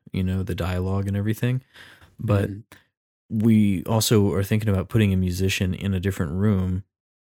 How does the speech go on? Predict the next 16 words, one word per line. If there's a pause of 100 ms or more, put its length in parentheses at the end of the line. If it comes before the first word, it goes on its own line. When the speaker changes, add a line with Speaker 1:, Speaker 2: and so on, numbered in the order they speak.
(140)
Speaker 1:
so
that
there's
live
music (480)
piping
through
the
headphones
while
the
actors
are (320)
reading
the
scene.